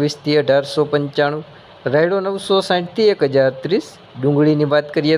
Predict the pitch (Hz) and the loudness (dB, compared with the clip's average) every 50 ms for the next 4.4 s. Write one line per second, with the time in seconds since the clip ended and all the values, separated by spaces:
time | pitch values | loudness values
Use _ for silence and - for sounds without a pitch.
0 | 160 160 151 143 147 143 147 - - 156 156 147 147 147 147 - 160 156 151 151 | 2 2 2 2 2 0 -2 -6 -4 -2 0 0 0 -2 -2 -4 -4 -4 -4 -6
1 | 160 - - 151 151 143 - 165 156 - 151 143 147 156 151 - - - 156 156 | -8 -4 -2 0 0 0 0 -4 -2 -2 -2 -2 -2 -4 -6 -6 -4 -4 -2 -2
2 | 151 147 - 135 131 139 156 - 147 151 151 160 156 147 147 151 - - 147 147 | -2 -4 -6 -8 -8 -6 -2 0 0 0 0 -4 -6 -6 -6 -10 -8 -4 -2 -2
3 | 147 151 - - - - - - - - - - - 160 170 185 185 196 185 190 | -2 -2 -6 -16 -20 -20 -20 -20 -20 -20 -10 -4 -2 0 0 0 0 0 0 0
4 | 196 190 208 196 196 - 208 | 0 0 0 0 0 2 0